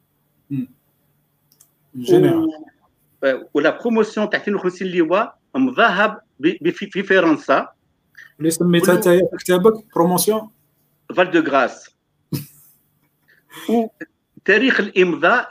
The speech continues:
Speaker 2: كان أربعتاش يوليو، العيد الوطني الفرنسي. هذه مش صدفة.
Speaker 1: هذه ماشي صدفة.
Speaker 2: هذه ماشي صدفة. يعني حتى بوتفليقة يعرف يقرأ الكالندريي.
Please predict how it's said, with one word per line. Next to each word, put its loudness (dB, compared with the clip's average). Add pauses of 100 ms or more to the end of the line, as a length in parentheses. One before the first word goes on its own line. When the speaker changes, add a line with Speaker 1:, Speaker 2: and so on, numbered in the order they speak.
(120)
Speaker 2:
كان -2
أربعتاش -2
يوليو، -6 (100)
العيد -4
الوطني -2
الفرنسي. -2 (1900)
هذه 0
مش 0
صدفة. -6 (1900)
Speaker 1:
هذه -4
ماشي -4
صدفة. -6 (680)
Speaker 2:
هذه -2
ماشي -2
صدفة. -10 (500)
يعني 2
حتى -2
بوتفليقة -2
يعرف -2
يقرأ -2
الكالندريي. -2